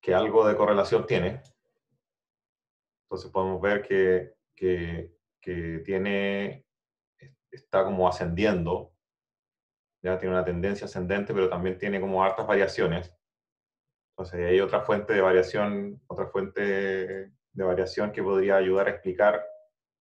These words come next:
eh, los cambios de, de día. Si vemos la temperatura, también esta es una fluctuación harto más suave,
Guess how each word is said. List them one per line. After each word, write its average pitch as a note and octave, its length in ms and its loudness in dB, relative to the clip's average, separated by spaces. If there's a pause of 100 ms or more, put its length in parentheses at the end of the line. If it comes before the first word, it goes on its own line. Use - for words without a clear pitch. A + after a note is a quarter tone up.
(520)
eh, F2+ 600 -4
los F2+ 180 -8
cambios G2+ 320 0
de, F#2 360 0
de F2+ 120 2
día. G2 440 2 (1500)
Si - 140 -10
vemos F#2+ 200 0
la F#2 80 2
temperatura, F#2 800 2 (1300)
también G2+ 540 -2
esta - 160 -4
es G#2+ 40 -2
una G#2 180 -2
fluctuación G#2 880 -4
harto G#2+ 260 0
más G2 220 0
suave, F#2 420 4